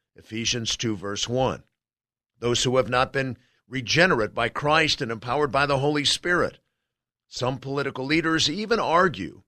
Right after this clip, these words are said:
that government should abolish the church altogether. Christians have only ourselves to blame, at least those of us who have followed the lead of evangelical pastors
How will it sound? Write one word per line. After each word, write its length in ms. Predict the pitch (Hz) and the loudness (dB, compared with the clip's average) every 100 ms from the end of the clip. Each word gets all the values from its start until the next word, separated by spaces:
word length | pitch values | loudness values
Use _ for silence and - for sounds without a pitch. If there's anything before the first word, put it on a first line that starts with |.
| _ _ | _ _
that 180 | 82 85 | -20 0
government 500 | 139 147 147 139 139 | 2 2 2 0 0
should 200 | 151 139 | 2 2
abolish 720 | 127 127 135 165 95 - - - | 2 2 4 4 2 -4 -8 -10
the 100 | 104 | -8
church 380 | 117 107 - | -4 -2 -2
altogether. 640 | 92 95 107 110 123 - - _ _ _ _ _ _ _ _ _ _ _ _ _ _ _ _ | -4 -4 -6 -2 0 -2 -10 _ _ _ _ _ _ _ _ _ _ _ _ _ _ _ _
Christians 460 | - 220 - 196 - | 2 2 4 4 6
have 320 | 165 151 135 - | 6 6 2 0
only 400 | 180 202 180 135 | 4 6 6 4
ourselves 600 | 131 - 156 139 135 - | 4 4 4 2 0 -2
to 120 | 143 | -4
blame, 600 | 104 147 156 151 113 65 - _ _ _ _ _ - | -4 0 4 4 4 -2 -14 _ _ _ _ _ -14
at 80 | 110 | -6
least 280 | 113 - | -4 -2
those 300 | 127 151 151 | 4 4 4
of 100 | 123 | 0
us 280 | 95 110 - | 0 0 0
who 140 | 113 110 | 2 0
have 100 | - | 0
followed 440 | 135 139 135 - | -2 0 0 -2
the 280 | 120 110 - _ _ | -6 -8 -10 _ _
lead 300 | 120 170 147 | 0 2 2
of 140 | 123 | 4
evangelical 720 | 147 139 135 127 131 123 120 113 | 4 4 4 2 2 2 0 -4
pastors 720 | 131 160 165 - 64 - | 0 2 2 -2 -6 -8